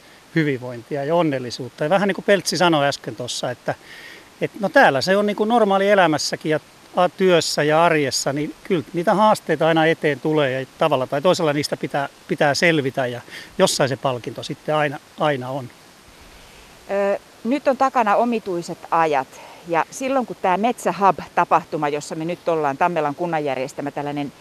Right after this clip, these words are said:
Speaker 2: etätyömahdollisuus metsässä, silloin kun se aloitettiin muutama vuosi sitten, niin etätyöhön ihmisiä vähän niin kuin houkuteltiin. No nyt me on jouduttu tähän ihmiskokeeseen niin, että väki tekee kotonaan töitä. Varsinkin nyt kun toimistotöistä puhutaan, niin väki tekee kotonaan töitä.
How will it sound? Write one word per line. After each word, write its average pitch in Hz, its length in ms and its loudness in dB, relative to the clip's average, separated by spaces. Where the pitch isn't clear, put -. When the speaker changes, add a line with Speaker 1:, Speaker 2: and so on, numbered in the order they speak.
Speaker 2:
etätyömahdollisuus 147 1000 -4
metsässä, 180 500 -8
silloin 185 240 -8
kun 160 80 -12
se 165 100 -8
aloitettiin 180 640 -2
muutama 175 400 -6
vuosi 143 240 -6
sitten, 160 360 -8
niin 151 140 -10
etätyöhön 202 580 -2
ihmisiä 180 460 -4
vähän 170 240 -6
niin 151 140 -10
kuin 160 140 -8
houkuteltiin. 127 840 -2
No 135 60 -10
nyt 190 200 -12
me 208 80 -6
on 190 100 -6
jouduttu 220 440 -2
tähän 175 240 -6
ihmiskokeeseen 151 880 -6
niin, 156 180 -8
että 139 260 -8
väki 165 240 -6
tekee 208 320 -6
kotonaan 170 580 -2
töitä. 160 320 0
Varsinkin 190 420 -2
nyt - 120 -10
kun - 180 -10
toimistotöistä 165 800 0
puhutaan, 139 460 -6
niin 139 120 -8
väki 151 220 -6
tekee 139 300 -8
kotonaan 131 480 -6
töitä. 143 380 -4